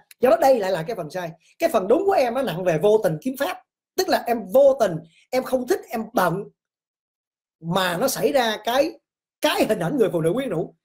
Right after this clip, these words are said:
Chứ không phải là em sở hữu cái con người phụ nữ quyến rũ. Tại trong giao diện gặp là em làm tầm bậy. Tuy nhiên vì vô tình kiếm pháp cho nên là anh ta vẫn còn. Và như anh nói rồi, anh ta cũng chỉ mới gặp, ờ, có một hai lần thôi.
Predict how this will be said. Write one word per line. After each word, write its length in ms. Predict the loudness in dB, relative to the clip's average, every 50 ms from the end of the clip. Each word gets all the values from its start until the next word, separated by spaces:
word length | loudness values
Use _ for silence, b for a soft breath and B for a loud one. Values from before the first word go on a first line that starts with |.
| _ _ _ _
Chứ 120 | 2 2 4
không 160 | 4 2 2
phải 160 | 2 2 0
là 160 | 0 -2 -2 0
em 260 | 2 2 2 2 0 -8
sở 260 | -8 -4 0 2 4
hữu 440 | 4 2 2 0 -4 -4 -4 -8 -12 _ _ _ _ _ _ _ _ _
cái 120 | -18 -8 -2
con 220 | 0 0 0 0
người 160 | -2 -2 -4 -4
phụ 100 | -4 -6
nữ 100 | -6 -6 -6
quyến 120 | -6 -6
rũ. 240 | -6 -6 -6 -6 -8 b b b b
Tại 160 | 0 2 2 2
trong 160 | 2 2 2
giao 140 | 2 2 2
diện 200 | 2 0 0 0
gặp 200 | 0 -2 0 -2
là 60 | -4
em 100 | -4 -4
làm 120 | -4 -6 -6
tầm 120 | -6 -8 -10
bậy. 200 | -10 -10 -12 -12 -16 _ _ _ _ _ _ _ _ _ _ _ _ _
Tuy 100 | 0 2
nhiên 280 | 4 4 4 2 2 0
vì 240 | 2 2 2 2 2
vô 140 | 4 4 4 4
tình 140 | 2 -2 -4 -4
kiếm 160 | -8 -8 -6
pháp 200 | -4 -4 -4 -2 0
cho 80 | 0 0
nên 180 | 0 0 0
là 260 | 0 0 0 -2 -6 -10 -10 _
anh 220 | -4 -4 -4 -2 -4
ta 200 | -2 -2 -2 0
vẫn 200 | 0 -2 -2 0
còn. 280 | 0 2 2 0 0 -4 -10 b b b b b _ _ _ _ -6
Và 120 | -4 -2
như 120 | 0 2 0
anh 100 | 0 0
nói 180 | -2 -2 0 0
rồi, 120 | 0 0
anh 140 | 0 -2 -6
ta 100 | -8 -8
cũng 100 | -8 -8
chỉ 80 | -10 -8
mới 220 | -4 -4 -2 0
gặp, 220 | 0 0 -2 -4 -4
ờ, 160 | -4 -4 -4 -4 -8 -10 -14 -16 -20 _ -4
có 80 | -2 0
một 100 | 0 0 0
hai 100 | 2 2
lần 200 | 2 2 2 0
thôi. 180 | 0 -2 -2